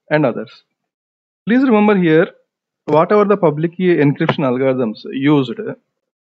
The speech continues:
are known to everyone. Either the public key algorithm may be a R S A algorithm or elliptic curve algorithms or whatever the algorithms it may be.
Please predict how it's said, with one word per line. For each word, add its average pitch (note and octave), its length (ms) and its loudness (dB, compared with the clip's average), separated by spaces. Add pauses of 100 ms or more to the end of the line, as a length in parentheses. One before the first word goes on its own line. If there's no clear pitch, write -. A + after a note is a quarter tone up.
(400)
are C3+ 180 0
known C#3+ 380 0
to E3 60 -2 (120)
everyone. A2+ 480 -6 (680)
Either C#3+ 560 2 (360)
the C3 120 -2
public C#3+ 320 0
key D3+ 80 2
algorithm C#3 460 0
may C3+ 140 0
be C3 480 0 (600)
a B2+ 460 0 (280)
R C3+ 200 2
S C#3 140 -2
A D3+ 60 4
algorithm C#3 600 0
or B2+ 320 -2
elliptic C3 420 -4
curve C3 380 2
algorithms C3+ 720 0
or C#3 200 -2
whatever D3+ 380 2
the B2+ 80 0
algorithms B2+ 580 0
it B2 120 -18
may A2+ 140 -4
be. C#3+ 180 0